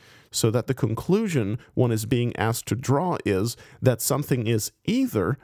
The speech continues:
a matter of faith or a matter of history, of historical fact, which is heresy. And it also doesn't make any sense.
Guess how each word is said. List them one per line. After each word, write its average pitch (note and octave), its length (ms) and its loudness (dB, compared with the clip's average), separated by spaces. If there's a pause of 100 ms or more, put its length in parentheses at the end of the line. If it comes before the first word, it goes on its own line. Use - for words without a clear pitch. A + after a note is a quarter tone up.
a B2+ 80 2
matter A2+ 400 2
of - 80 -4
faith C3 500 0 (120)
or A#2 400 2 (240)
a - 20 4
matter A2+ 460 2 (160)
of C3 140 2
history, - 540 -2 (220)
of G#2 120 0
historical G#2+ 500 0
fact, - 440 -4 (640)
which C3+ 480 0
is C3+ 320 2 (160)
heresy. - 840 0 (520)
And C3 120 4
it C#3 80 2
also A3 260 0
doesn't B2 380 2
make G#2 200 0
any G#2+ 220 0
sense. - 540 -4